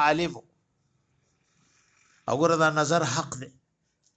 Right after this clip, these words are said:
و امام سالم یو بادشاه ته ورننوتو.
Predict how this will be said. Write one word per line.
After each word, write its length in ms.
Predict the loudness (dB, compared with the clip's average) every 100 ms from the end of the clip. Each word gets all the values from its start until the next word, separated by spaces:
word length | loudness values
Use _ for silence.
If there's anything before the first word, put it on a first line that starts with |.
| _ _ _ _ _ _ _ _ _ _ _ _
و 60 | -4
امام 440 | -2 2 2 2
سالم 480 | 0 2 2 2 -2
یو 180 | 0 0
بادشاه 540 | 4 2 2 0 0
ته 120 | -2 -2
ورننوتو. 920 | -2 -4 -6 -6 -6 -6 -10 -16